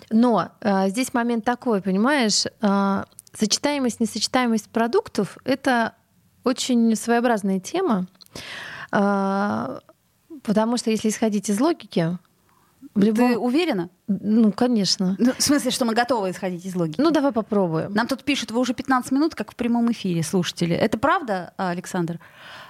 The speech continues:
Speaker 2: А, вот, ну ладно, разберемся. <laughs> Я не помню. Нет, это, это неправда. Да.
Speaker 1: А
Speaker 2: Вот.
Speaker 1: я думаю, ничего себе, все слышали, о чем мы говорили. Ладно. Э, смотри,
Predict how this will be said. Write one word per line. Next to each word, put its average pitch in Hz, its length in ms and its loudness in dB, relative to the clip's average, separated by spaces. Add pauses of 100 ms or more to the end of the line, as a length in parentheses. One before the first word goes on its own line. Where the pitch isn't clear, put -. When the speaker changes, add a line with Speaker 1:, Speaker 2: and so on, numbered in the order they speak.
(240)
Speaker 2:
А, 180 300 2 (300)
вот, 175 420 -4
ну 247 140 4
ладно, 175 240 0
разберемся. 330 560 2 (360)
<laughs> 403 340 -4
Я 220 120 -2
не 247 80 -2
помню. 185 300 -2 (320)
Нет, 196 360 0
это, 202 180 0
это 202 500 -2
неправда. 160 640 -2
Да. - 400 -6 (240)
Speaker 1:
А - 160 0
Speaker 2:
Вот. 185 120 0
Speaker 1:
я 294 120 2
думаю, 240 180 0
ничего 427 300 2 (100)
себе, 339 260 0
все 339 200 0
слышали, 320 380 -2
о 320 80 0
чем 262 260 -2
мы 269 80 -2
говорили. 269 340 0 (480)
Ладно. 220 300 -2 (260)
Э, - 140 0 (240)
смотри, 247 560 0